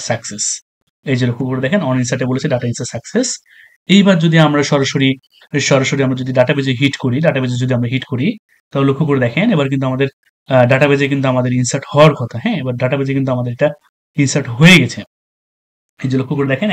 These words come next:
এক দুই ফিজ, তার পাশাপাশি ফিজ at the rate gmail dot com, সিএসি থ্রি,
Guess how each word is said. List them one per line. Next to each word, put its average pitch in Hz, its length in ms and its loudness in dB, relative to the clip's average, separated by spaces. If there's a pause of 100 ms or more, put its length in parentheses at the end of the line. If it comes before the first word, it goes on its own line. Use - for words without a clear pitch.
এক 123 60 -2 (100)
দুই 170 120 0 (520)
ফিজ, 139 280 2
তার 131 140 0
পাশাপাশি 127 340 -4
ফিজ 135 200 0
at 127 80 0
the 131 60 0
rate 123 140 -2
gmail 131 280 2
dot 120 180 -2
com, 131 120 -2 (100)
সিএসি 131 360 -4 (580)
থ্রি, 143 160 2